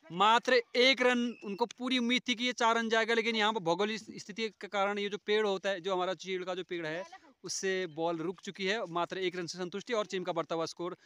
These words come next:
सात रन, एक विकेट, एक ओवर, एक बॉल की समाप्ति पर।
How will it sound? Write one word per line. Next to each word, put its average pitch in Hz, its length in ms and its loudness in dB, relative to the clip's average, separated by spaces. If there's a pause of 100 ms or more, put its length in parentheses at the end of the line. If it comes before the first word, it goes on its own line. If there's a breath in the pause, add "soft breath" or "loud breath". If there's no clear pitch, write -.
(140 soft breath)
सात 208 380 2
रन, 202 240 -2 (380)
एक 202 220 2
विकेट, 208 460 -2 (600)
एक 214 220 4
ओवर, 220 420 2
एक 196 140 4
बॉल 190 180 0
की 180 80 -10
समाप्ति 160 340 -6
पर। 131 220 -10